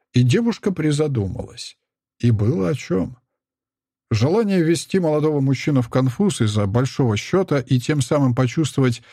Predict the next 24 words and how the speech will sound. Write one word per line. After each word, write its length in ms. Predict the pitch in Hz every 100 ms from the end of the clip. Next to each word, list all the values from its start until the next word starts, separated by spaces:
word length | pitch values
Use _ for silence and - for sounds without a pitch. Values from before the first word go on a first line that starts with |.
| - _ -
некоторое 540 | 135 143 120 120 117
превосходство 760 | 117 123 123 - 190 180 - 98
над 180 | 110
ним 320 | 113 165 185 - - _ _ _ -
уступило 600 | 160 - 233 196 143 127
место 340 | 123 143 -
удивлению, 640 | 160 175 180 117 110 110
смешанному 600 | 117 - 165 175 160 151
с 120 | 143 143
уважением. 640 | 139 135 104 87 - _ _ _ _ _ _ _
Настя 340 | - 139 131 127
уже 180 | 120 131
по-другому 520 | 131 131 147 135 101
взглянула 500 | 104 113 117 110 104
на 140 | 110
Сэма 360 | 117 196 185 101
и 60 |
увидела 400 | 107 120 180 165
вместо 540 | 143 135 143 - 131 120 _ _
простецкого 680 | 110 131 - 214 - 170 156
грубоватого 640 | 151 151 143 131 117 110
парня 460 | 117 160 165 151 143
сильного 480 | - 135 151 143 135
мужчину, 580 | 131 - 160 156 -